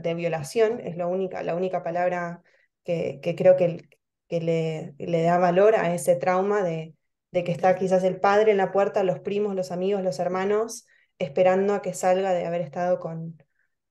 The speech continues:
con una prostituta, aunque él no lo quiso. Em,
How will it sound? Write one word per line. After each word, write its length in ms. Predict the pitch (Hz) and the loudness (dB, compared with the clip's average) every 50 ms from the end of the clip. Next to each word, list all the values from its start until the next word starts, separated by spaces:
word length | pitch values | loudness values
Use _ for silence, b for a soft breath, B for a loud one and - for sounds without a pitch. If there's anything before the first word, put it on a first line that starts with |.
| _ _ _ | _ _ _
con 160 | - 180 180 | -4 -2 0
una 180 | 180 185 190 185 | 2 2 0 0
prostituta, 680 | 190 185 151 - 190 170 185 202 208 202 214 214 220 202 | 0 -4 -4 -4 -6 -4 -2 -2 0 0 2 2 2 2
aunque 280 | 180 175 143 175 175 | 0 0 0 0 0
él 80 | 180 185 | 2 2
no 100 | 190 185 | 2 2
lo 140 | 175 175 175 | 2 0 -2
quiso. 460 | - 214 202 - - 180 226 - - _ _ _ _ _ _ _ _ _ _ _ _ _ _ _ _ b b b b b b b b b b b b _ _ | -4 -8 -6 -4 -2 -4 -4 -6 -12 _ _ _ _ _ _ _ _ _ _ _ _ _ _ _ _ b b b b b b b b b b b b _ _
Em, 1300 | 202 190 185 180 175 175 175 175 175 175 170 170 170 170 170 165 165 160 160 160 160 165 170 170 190 - | -2 0 2 2 2 0 -2 -2 -2 -4 -4 -4 -4 -4 -4 -4 -4 -6 -6 -8 -8 -8 -10 -10 -12 -14